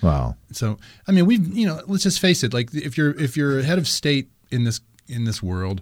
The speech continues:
Speaker 1: Yeah.
Speaker 2: or one of the major players, there's a lot of subterfuge and stuff that we don't know why it goes on or where it goes on or what's real, and there's too much drama at that level.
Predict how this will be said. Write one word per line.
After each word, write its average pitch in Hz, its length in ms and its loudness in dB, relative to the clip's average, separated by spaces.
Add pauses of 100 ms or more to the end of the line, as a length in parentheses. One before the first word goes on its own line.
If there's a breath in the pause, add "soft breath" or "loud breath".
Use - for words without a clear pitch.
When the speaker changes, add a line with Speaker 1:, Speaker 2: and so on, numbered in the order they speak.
Speaker 1:
Yeah. 170 280 2 (200)
Speaker 2:
or 101 140 -2
one 107 140 0
of 98 60 -2
the 90 60 -2
major 101 340 -2
players, 104 500 -2 (320 soft breath)
there's 175 160 -4
a 185 60 -4
lot 190 380 -4
of 143 220 -4
subterfuge 113 720 -4
and 110 120 -4
stuff 113 220 -6
that 113 120 -10
we 123 100 -4
don't 170 260 0
know 131 340 2
why 160 360 -2
it 147 100 -8
goes 131 200 0
on 135 160 -2
or 123 40 0
where 120 200 0
it 120 40 -4
goes 113 140 0
on 113 100 0
or 107 40 -2
what's 104 220 -6
real, 101 260 -2
and 95 100 -2
there's 95 160 -4
too 156 380 -2
much 131 380 -4
drama 113 340 -2
at 98 100 -6
that 98 180 -6
level. 104 360 -6